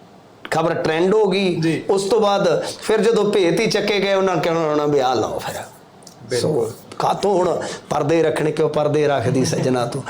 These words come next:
Speaker 1: ਤੋ ਗੱਲ ਇਹ ਆ ਕਿ ਯੋਸ਼ੀ ਸਾਹਿਬ ਪੁਰਜੋਸ਼ ਦਿਖਾ ਕੇ ਤੇ ਕਾਂਗਰਸ ਚ ਆਉਣਗੇ। ਹੁਣ ਇਹ ਦੇਖਣਾ ਪਏਗਾ, ਕਿਉਂਕਿ ਮੈਂ ਉਹਨਾਂ ਨੂੰ ਪੁੱਛਿਆ ਵੀ ਕਿੱਥੋਂ ਲੜੋਗੇ?
Speaker 2: ਜੀ।
Speaker 1: ਤਾਂ ਉਹਨਾਂ ਨੇ ਕਿਹਾ ਕਿ ਨਾਰਥ ਚੋਂ,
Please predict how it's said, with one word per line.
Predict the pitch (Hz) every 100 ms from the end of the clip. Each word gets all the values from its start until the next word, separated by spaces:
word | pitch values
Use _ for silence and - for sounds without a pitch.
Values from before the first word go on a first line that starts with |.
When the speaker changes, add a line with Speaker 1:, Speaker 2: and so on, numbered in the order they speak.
| - -
Speaker 1:
ਤੋ | 196
ਗੱਲ | 196 190
ਇਹ | 208
ਆ | 226
ਕਿ | 220 226 220 - - -
ਯੋਸ਼ੀ | 131 165 175 175 196
ਸਾਹਿਬ | 185 190 190 175 175 - -
ਪੁਰਜੋਸ਼ | 156 165 147 156 156 - - - - - - 160
ਦਿਖਾ | 127 143 135
ਕੇ | -
ਤੇ | 131
ਕਾਂਗਰਸ | 143 139 127 127
ਚ | 127
ਆਉਣਗੇ। | 131 127 131 - - -
ਹੁਣ | 165
ਇਹ | 226
ਦੇਖਣਾ | 214 202 196 208
ਪਏਗਾ, | 202 202 202
ਕਿਉਂਕਿ | 202 180 208
ਮੈਂ | 208 151 151
ਉਹਨਾਂ | 185
ਨੂੰ | 196
ਪੁੱਛਿਆ | 226 -
ਵੀ | 220
ਕਿੱਥੋਂ | 220 220 233
ਲੜੋਗੇ? | 220 220 220 220 - - 143
Speaker 2:
ਜੀ। | 143 120 - -
Speaker 1:
ਤਾਂ | 131
ਉਹਨਾਂ | 139
ਨੇ | 123
ਕਿਹਾ | 104
ਕਿ | 107 165
ਨਾਰਥ | 143 185 226 -
ਚੋਂ, | 202